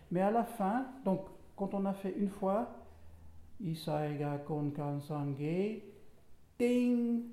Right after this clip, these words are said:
coup de clochette, pai. Puis on se remet à genoux debout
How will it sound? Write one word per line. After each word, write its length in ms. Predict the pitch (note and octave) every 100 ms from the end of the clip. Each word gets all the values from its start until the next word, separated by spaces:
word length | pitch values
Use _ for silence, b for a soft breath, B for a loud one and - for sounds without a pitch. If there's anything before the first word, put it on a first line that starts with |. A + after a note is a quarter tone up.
| -
coup 80 | F3+
de 80 | -
clochette, 580 | E3 D#3 F3+ G3 G3 - - - -
pai. 180 | D3 B2 - - - - - - _ - - - - - -
Puis 100 | F3
on 40 |
se 120 | D3 C#3+
remet 240 | D#3 D#3+
à 80 | D3
genoux 220 | D3+ D3
debout 380 | C#3 C3 D#3+